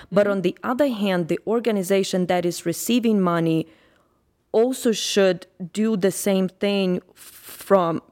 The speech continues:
Speaker 1: you know, have the, like, do what they're supposed to do. You know what I mean? Like, do the cost, don't do something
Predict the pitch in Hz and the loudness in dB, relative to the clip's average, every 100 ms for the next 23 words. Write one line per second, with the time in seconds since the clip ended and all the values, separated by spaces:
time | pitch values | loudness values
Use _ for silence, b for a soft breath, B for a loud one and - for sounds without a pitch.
0 | _ 185 190 175 165 - 196 180 170 180 | _ -2 0 0 -2 2 2 2 2 0
1 | - _ - b b b b _ _ _ | 0 _ -20 b b b b _ _ _
2 | _ _ _ 254 214 202 320 320 214 240 | _ _ _ -4 -2 2 4 4 2 2
3 | 240 214 - 190 - - 180 165 156 - | 0 -6 -6 -6 -6 -8 -4 0 0 -2
4 | _ 190 190 185 185 185 190 202 190 175 | _ -4 0 2 2 2 2 2 0 -2
5 | - 165 - 214 247 254 214 208 - - | -6 -10 -2 0 2 2 0 -4 -4 -4
6 | 196 185 180 - - B B B 170 226 | 0 0 0 -6 -12 B B B -4 2
7 | 233 285 294 220 254 254 - 214 202 220 | 4 4 2 2 2 2 2 0 2 0
8 | 214 214 | 2 0